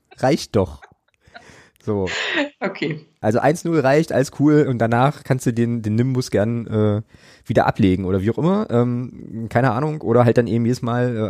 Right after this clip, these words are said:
Speaker 1: am gleichen Wellenbrecher stehen. Alles genauso machen wie, äh, <laughs> wie am letzten Samstag.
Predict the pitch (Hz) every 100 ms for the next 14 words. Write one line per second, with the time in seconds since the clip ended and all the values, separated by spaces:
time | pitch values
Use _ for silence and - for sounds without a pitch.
0 | 82 98 - 113 101 117 120 117 120 107
1 | 117 117 147 151 117 135 135 120 135 120
2 | 123 120 107 113 156 113 117 110 110 -
3 | 135 123 127 - 123